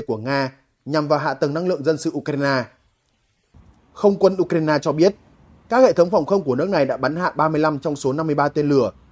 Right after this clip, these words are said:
và bốn mươi sáu trong số bốn mươi bảy U A V của Nga. Ditech, công ty sản xuất năng lượng tư nhân lớn nhất Ukraine cho biết, sau các cuộc tấn công này, hai nhà máy nhiệt điện của họ bị hư hại nghiêm trọng.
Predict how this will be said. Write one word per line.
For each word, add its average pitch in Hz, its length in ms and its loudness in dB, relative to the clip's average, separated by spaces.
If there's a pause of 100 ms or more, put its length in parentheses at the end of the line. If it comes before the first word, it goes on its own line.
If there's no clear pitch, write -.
(140)
và 143 140 2
bốn 156 220 0
mươi 202 100 2
sáu 151 340 0 (120)
trong 165 160 -2
số 143 180 -2
bốn 139 140 0
mươi 175 80 -4
bảy 151 120 2
U 123 140 0
A 147 80 4
V 135 100 0 (100)
của 110 80 -4
Nga. 131 320 -2 (840)
Ditech, 165 400 2 (300)
công 208 160 2
ty 214 120 -2
sản 160 140 -2
xuất 208 140 -4
năng 190 180 -2
lượng 170 160 -4
tư 160 80 -4
nhân 156 200 -2
lớn 131 140 -2
nhất 214 200 -4
Ukraine 143 360 -2
cho 139 100 -6
biết, 170 300 0 (300)
sau 202 180 -2
các 226 120 2
cuộc 160 140 2
tấn 139 120 -2
công 165 160 0
này, 127 220 2 (360)
hai 196 180 0
nhà 160 140 -2
máy 123 160 -2
nhiệt 170 180 -4
điện 147 160 0
của 110 120 -4
họ 135 160 -2
bị 147 120 -6
hư 151 120 -2
hại 156 140 -4
nghiêm 131 180 -4
trọng. 135 200 2